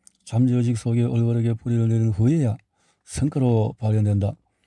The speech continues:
스스로 무언가를 믿고 있다고 확신하는 사람에게는 이 이야기가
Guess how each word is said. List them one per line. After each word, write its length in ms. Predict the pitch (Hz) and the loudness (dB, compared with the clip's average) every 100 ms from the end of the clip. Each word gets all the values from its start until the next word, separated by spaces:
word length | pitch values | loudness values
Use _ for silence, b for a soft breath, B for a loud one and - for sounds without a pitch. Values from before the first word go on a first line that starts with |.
| b b b | b b b
스스로 340 | - 156 196 | -2 0 2
무언가를 360 | 165 170 160 156 | 2 2 0 0
믿고 320 | 151 - 143 | -2 -4 -6
있다고 320 | 139 143 135 | -4 -4 -4
확신하는 420 | 120 113 120 117 | -4 -4 -2 -2
사람에게는 580 | 110 110 110 107 104 104 | -2 -2 0 0 0 0
이 380 | 117 120 170 135 | 0 0 2 0
이야기가 380 | 113 113 110 | 0 0 0